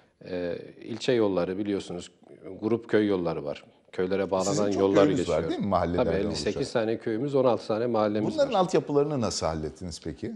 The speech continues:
Speaker 1: Şimdi köy, e, altyapılarını il özel idaresi sorumluluğu altında. E, onlar her sene belli bir bütçe yapıyorlar.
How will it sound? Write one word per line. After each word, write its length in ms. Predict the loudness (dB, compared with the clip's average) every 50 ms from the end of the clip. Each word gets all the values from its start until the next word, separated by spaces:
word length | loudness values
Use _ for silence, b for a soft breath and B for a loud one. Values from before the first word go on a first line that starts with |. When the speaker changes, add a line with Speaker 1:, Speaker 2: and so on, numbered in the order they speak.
| -10
Speaker 1:
Şimdi 500 | -12 -8 -2 0 0 2 2 0 -2 0
köy, 340 | 4 6 6 6 6 4 2 0 -2 -2 0 0 2 2 2 2 0
e, 60 | -2 0
altyapılarını 920 | 4 4 4 4 4 2 2 2 2 2 0 2 2 2 0 -4 -4 -6 -8 -10 -10 -6 -2
il 140 | 2 6 6
özel 220 | 6 6 6 4
idaresi 580 | 2 2 2 2 2 0 -2 -4 -6 -8 -8 -10 -12 -20 _ _ _ _ -18
sorumluluğu 600 | -10 -4 -4 -4 -4 -4 -6 -8 -8 -6 -4 -4
altında. 460 | -4 -4 -6 -10 -12 -12 -8 -8 -8 -8 -8 -10 -14 -16
E, 80 | -14 -12 -10 -10 -10 -10 -12 -14 -6
onlar 420 | 0 2 2 4 4 2 0 0 -2 -6 -2
her 160 | 0 0 0
sene 300 | 0 0 0 0 0 2
belli 260 | 2 2 2 2 -2
bir 180 | -4 -4 -4 -6
bütçe 240 | -8 -8 -4 -2 0
yapıyorlar. 520 | 0 0 -2 -4 -8 -6 -6 -6 -8 -8